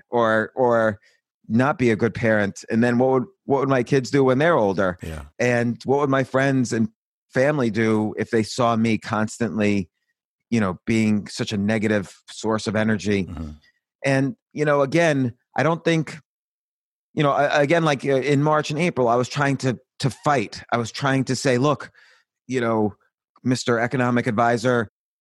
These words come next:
Speaker 1: you, this is what's going to happen. And I agree the pandemic's important, but here's what you could do about the pandemic."
Speaker 2: Yeah, yeah.
Speaker 1: Like, I had solutions for everything,
Speaker 2: <laughs>
Speaker 1: maybe.
Speaker 2: Yeah.
Speaker 1: And then, and, and, and I sent them out, and it didn't do anything.
Speaker 2: Mm-hmm.
Speaker 1: And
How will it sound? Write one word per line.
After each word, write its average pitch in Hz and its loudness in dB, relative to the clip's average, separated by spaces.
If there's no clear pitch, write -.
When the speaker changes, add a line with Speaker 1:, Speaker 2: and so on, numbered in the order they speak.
Speaker 1:
you, 131 -2
this 151 -2
is 147 -2
what's 139 -2
going 139 0
to 127 -2
happen. 120 -2
And 120 0
I 127 2
agree 135 2
the 135 2
pandemic's 131 0
important, 135 0
but 113 0
here's 143 0
what 147 -2
you 143 0
could 147 0
do 151 4
about 139 2
the 143 0
pandemic." 151 2
Speaker 2:
Yeah, 76 -10
yeah. 71 -10
Speaker 1:
Like, 135 0
I 143 0
had 170 0
solutions 175 2
for 170 2
everything, 120 0
Speaker 2:
<laughs> - -12
Speaker 1:
maybe. 131 2
Speaker 2:
Yeah. 73 -12
Speaker 1:
And 156 2
then, 175 4
and, 175 2
and, 175 0
and 170 2
I 180 2
sent 180 -2
them 175 0
out, 180 2
and 156 -2
it 160 -2
didn't 170 0
do 170 4
anything. 110 0
Speaker 2:
Mm-hmm. 73 -16
Speaker 1:
And 143 0